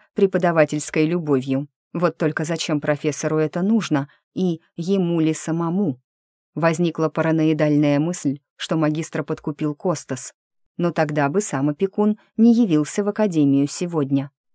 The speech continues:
Или это одна из соперниц решила действовать через преподавателя, чтобы меня устранить? Конечно, в сюжете за все злодеяния отвечала Тервин,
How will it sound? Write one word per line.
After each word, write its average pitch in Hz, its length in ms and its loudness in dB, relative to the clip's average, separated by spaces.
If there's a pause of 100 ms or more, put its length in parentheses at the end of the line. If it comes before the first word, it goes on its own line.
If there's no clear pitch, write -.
(120)
Или 180 240 2
это 156 260 0
одна 151 280 0
из 147 80 -2
соперниц 185 720 -4 (180)
решила 185 480 0
действовать 160 640 -4 (140)
через 175 320 -2
преподавателя, 165 920 -2
чтобы 165 320 -4
меня 165 260 -2
устранить? 170 640 -6 (440)
Конечно, 214 460 2
в - 80 -10
сюжете 175 580 0 (240)
за 151 160 -4
все 254 240 2
злодеяния 208 720 2
отвечала 151 540 -2
Тервин, 147 480 -2